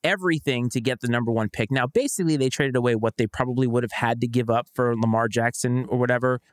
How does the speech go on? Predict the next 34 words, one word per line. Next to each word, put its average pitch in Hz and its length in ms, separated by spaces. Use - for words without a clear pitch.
But 196 120
it's, - 180
it's 185 220
mind-blowing 175 640
to 135 80
me. 120 120
The 117 100
Panthers 208 460
could 180 160
have 170 100
just 160 300
signed 175 280
Lamar 180 320
Jackson. 180 480
Instead, 180 320
they're 151 120
gonna 160 200
go 151 240
on 147 100
a 131 60
rookie 151 320
deal. 123 260
They're 120 120
gonna 127 180
take 170 260
a 196 60
chance 139 380
on 131 120
a 120 40
guy 123 180
like 123 240
Anthony 143 340
Richardson, 135 480
probably, 101 640